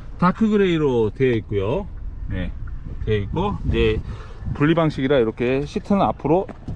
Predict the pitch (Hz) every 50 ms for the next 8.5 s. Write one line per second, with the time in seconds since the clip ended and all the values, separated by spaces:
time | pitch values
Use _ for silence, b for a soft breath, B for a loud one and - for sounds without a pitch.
0 | - - - - - - - 110 113 117 139 160 175 180 170 156 139 123 113 110
1 | - 123 117 - - 127 131 135 117 - - 123 120 - 120 107 113 151 185 -
2 | - 202 202 196 185 - - - 165 160 156 139 - - 113 104 104 104 107 147
3 | 160 151 104 92 - - 120 104 107 131 180 214 - - B B B B B B
4 | B B B - - 214 233 226 240 233 220 226 - - - - - - 175 190
5 | 208 190 220 214 185 156 - - 233 233 214 202 220 208 220 254 277 285 - -
6 | - - - - - - - - 247 277 269 - 285 294 302 285 233 240 233 220
7 | 220 214 208 202 160 185 185 180 170 160 151 160 156 131 131 135 139 135 131 -
8 | 127 120 110 110 107 107 113 131 180 233